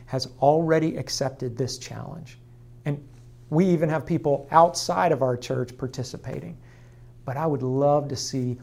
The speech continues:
one hundred percent of Plum Creek on board. Why? Well, I know I'm biased here, but I don't want you to miss out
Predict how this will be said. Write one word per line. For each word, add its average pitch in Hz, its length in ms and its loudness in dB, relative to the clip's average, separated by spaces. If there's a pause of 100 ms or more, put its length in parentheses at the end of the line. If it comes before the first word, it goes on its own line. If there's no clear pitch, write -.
one 131 220 -4
hundred 180 520 -2
percent 143 460 -2
of - 140 -6
Plum 131 260 -4
Creek 120 340 -4
on 120 240 -6
board. - 360 -10 (680)
Why? 147 340 -2 (640)
Well, 127 260 -4
I 147 120 -2
know 170 220 0
I'm 160 180 0
biased 131 420 0
here, - 320 -10 (520)
but - 120 -10
I 185 100 -6
don't 214 220 -4
want 170 240 0
you 185 100 2
to 180 80 2
miss 151 380 0
out 175 320 2